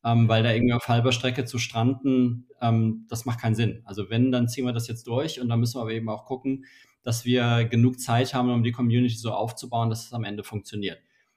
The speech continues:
Wenn wir so weiter wachsen wie momentan, müsste das bis Ende Juli hinhauen.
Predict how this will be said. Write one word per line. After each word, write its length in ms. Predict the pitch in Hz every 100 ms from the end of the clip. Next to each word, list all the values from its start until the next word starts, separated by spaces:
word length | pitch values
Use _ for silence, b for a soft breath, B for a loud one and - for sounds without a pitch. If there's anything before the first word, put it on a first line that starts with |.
| _
Wenn 140 | 107 131
wir 140 | 156
so 160 | 147 127
weiter 300 | 139 170 156
wachsen 280 | 156 - 151
wie 60 |
momentan, 680 | 131 123 117 120 139 202 160
müsste 240 | 156 156
das 160 | 131 120
bis 140 | 131
Ende 200 | 127 135
Juli 360 | 123 127 123 113
hinhauen. 760 | 123 170 160 170 196 247 -